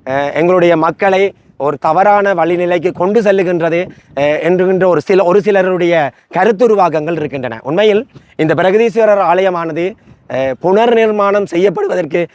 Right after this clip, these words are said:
மிக முக்கியமான காரணமாக இருந்தது என்று சமூக வலைத்தளம், அஹ், இன்றைக்கு இதனை செய்து தந்த அல்லது இதனை உருவாக்கி தந்த, இதற்கான நிதியோட்டத்தை தந்த, அஹ், வைத்திய கலாநிதி சிவயோகநாதன் அவர்கள்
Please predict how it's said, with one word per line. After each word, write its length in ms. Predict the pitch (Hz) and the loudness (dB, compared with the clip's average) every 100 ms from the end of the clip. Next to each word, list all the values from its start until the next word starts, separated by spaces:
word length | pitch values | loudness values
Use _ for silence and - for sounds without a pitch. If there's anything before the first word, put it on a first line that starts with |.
| _ | _
மிக 280 | 131 170 240 | -2 2 2
முக்கியமான 680 | 233 180 202 180 165 160 156 | 2 0 0 0 -2 -2 -2
காரணமாக 480 | 151 147 151 147 | -2 -2 -4 -4
இருந்தது 420 | 139 135 135 151 202 _ - | -4 -6 -4 -4 -6 _ -8
என்று 220 | 143 160 | -2 0
சமூக 300 | 151 160 170 | 0 0 0
வலைத்தளம், 460 | 143 135 254 233 - _ _ _ - | 0 -2 -4 -14 -20 _ _ _ -6
அஹ், 160 | 131 | -2
இன்றைக்கு 340 | 147 165 175 170 | 0 0 2 2
இதனை 400 | 160 175 170 156 | 2 2 0 -4
செய்து 340 | - 175 196 202 | -4 0 2 2
தந்த 360 | 185 180 185 | 0 0 -2
அல்லது 280 | 175 170 160 | -2 -2 -2
இதனை 360 | 156 170 165 156 _ | -2 -2 -4 -8 _
உருவாக்கி 500 | 143 170 208 214 202 | 0 2 4 2 0
தந்த, 300 | 170 185 185 | -4 -4 -2
இதற்கான 360 | 175 160 349 320 | -2 -4 -8 -10
நிதியோட்டத்தை 600 | 320 175 202 190 170 160 | -8 -2 -2 -2 -4 -4
தந்த, 260 | 156 151 180 190 _ _ - | -4 -2 -2 -4 _ _ -4
அஹ், 220 | 139 139 147 | -2 -2 0
வைத்திய 360 | 151 170 196 | 0 2 0
கலாநிதி 360 | 180 175 170 160 | 0 -2 -4 -6
சிவயோகநாதன் 760 | - 170 190 196 185 175 170 | -4 0 2 0 0 -4 -4
அவர்கள் 360 | 160 147 147 214 | -4 -4 0 -2